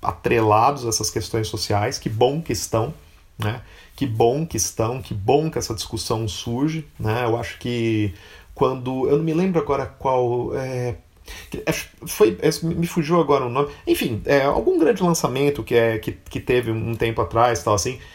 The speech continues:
que todo mundo falou assim, "Ah, mas, pô, é, ah, o personagem, o pers-, o personagem principal, tem um personagem que é gay, não sei o quê." Aí, assim, você pega aquela comunidade gamer que é muito tóxica,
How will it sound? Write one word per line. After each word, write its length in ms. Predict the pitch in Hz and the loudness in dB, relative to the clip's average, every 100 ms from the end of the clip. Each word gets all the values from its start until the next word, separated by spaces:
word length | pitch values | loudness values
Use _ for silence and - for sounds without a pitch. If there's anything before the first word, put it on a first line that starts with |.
| - - | -20 -8
que 100 | 135 | -4
todo 180 | 156 156 | 0 0
mundo 140 | 151 | -2
falou 160 | 143 139 | -2 -2
assim, 220 | 143 139 | 0 0
"Ah, 220 | 190 202 160 | 0 0 0
mas, 100 | 143 | -2
pô, 280 | - 175 147 - - | 0 2 2 0 -6
é, 300 | 120 123 120 120 | 2 4 4 4
ah, 140 | 170 | 4
o 80 | 147 | 4
personagem, 600 | 160 160 160 165 160 120 | 2 0 0 0 0 -2
o 40 | |
pers-, 240 | 123 151 - | -2 -4 -4
o 60 | 139 | -2
personagem 500 | 160 160 147 156 147 | -2 -2 -2 -4 -4
principal, 640 | 151 - - 147 156 143 | -8 -8 0 2 2 0
tem 140 | - 160 | 0 0
um 20 | |
personagem 500 | 160 147 147 156 143 | 0 0 0 0 0
que 120 | 151 | 0
é 60 | 117 | 0
gay, 400 | 107 135 175 143 | 2 4 4 4
não 80 | 139 | -2
sei 140 | 120 | -2
o 20 | |
quê." 140 | 156 - | 0 2
Aí, 160 | 135 180 | 2 2
assim, 180 | 170 143 | 0 0
você 220 | 120 143 | 0 0
pega 240 | 151 170 | 0 0
aquela 220 | 165 156 | 2 0
comunidade 480 | 151 147 135 127 123 | 0 -2 0 0 -2
gamer 260 | 120 127 120 | -2 -2 -2
que 60 | |
é 40 | 120 | -4
muito 200 | 151 - | -4 -6
tóxica, 680 | - 135 151 - 139 151 | 0 2 2 0 -4 -4